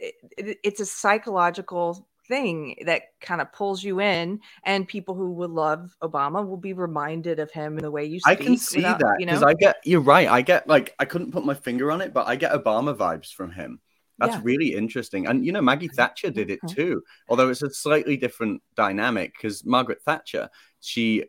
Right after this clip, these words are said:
Speaker 2: um, you know, first female British, um, Prime Minister, she had, uh, voice coaching to make her voice deeper. And so when you hear Thatcher, she's got a very deep voice, you know, um, and it was to make people think of her as more,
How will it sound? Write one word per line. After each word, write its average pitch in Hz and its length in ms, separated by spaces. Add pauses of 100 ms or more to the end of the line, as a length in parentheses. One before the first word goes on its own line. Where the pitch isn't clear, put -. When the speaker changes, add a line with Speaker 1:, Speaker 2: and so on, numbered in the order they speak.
Speaker 2:
um, 92 540
you 98 100
know, 85 100
first 90 300 (140)
female 90 240
British, 85 440
um, 80 540
Prime 82 200
Minister, 110 460 (440)
she 147 240
had, 120 320
uh, 95 220
voice 101 280
coaching 95 500
to 98 140
make 95 220
her 92 140
voice 82 280 (140)
deeper. 110 340 (380)
And 90 260 (300)
so 95 320
when 101 220
you 92 100
hear 110 280
Thatcher, - 420
she's 87 220
got 90 120
a 82 40
very 104 340
deep 92 320
voice, 82 420
you 85 60
know, 85 220 (320)
um, 87 480 (720)
and - 100
it - 60
was 117 160
to 113 100
make 110 280
people 110 240
think 123 320
of 107 100
her 92 240
as 90 160
more, 90 380